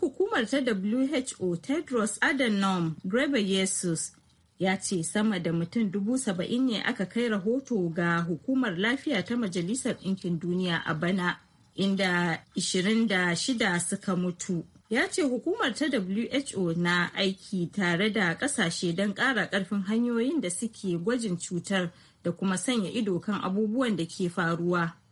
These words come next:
Gwamnatin Biden da 'yan majalisar dokokin Amurka na nuna matsin lambar ganin cewa daɗaɗɗiyar ƙawarta Saudiya ta girbi abin da ta shuka saboda amincewa da ta yi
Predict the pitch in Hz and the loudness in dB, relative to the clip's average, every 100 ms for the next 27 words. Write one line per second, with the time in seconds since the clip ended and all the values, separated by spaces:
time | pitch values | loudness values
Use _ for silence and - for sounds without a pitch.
0 | _ _ _ _ - 208 311 427 480 359 | _ _ _ _ -4 0 0 0 0 0
1 | 247 269 339 277 247 214 190 - 320 339 | 2 2 2 2 2 2 0 0 0 2
2 | 196 202 302 269 190 196 214 214 214 233 | 2 0 0 0 0 0 0 0 0 -2
3 | - 320 277 190 - 175 - 180 170 208 | 0 0 0 0 -2 -2 -2 0 2 2
4 | 240 208 185 175 233 - 190 170 220 254 | 2 2 2 2 0 -2 -2 2 2 2
5 | 202 175 170 180 185 180 - 196 170 175 | 2 0 0 0 0 -2 -2 0 2 2
6 | 170 170 - _ - 165 196 - 196 196 | 2 -2 -12 _ -6 -2 -2 -2 0 2
7 | 196 202 - 233 262 - 190 190 175 165 | 2 0 0 0 0 -4 -2 0 0 0
8 | 185 185 170 170 - - 190 190 175 165 | 0 0 0 -2 -8 -8 -2 0 0 -2
9 | - - 180 247 175 - 220 - 285 - | -4 -4 0 0 0 -2 -2 0 -2 0
10 | 185 165 196 175 175 - 254 247 180 - | 0 0 0 0 0 0 0 0 0 0
11 | 254 185 190 226 180 - 185 170 175 | 0 2 2 2 -2 -4 -2 0 0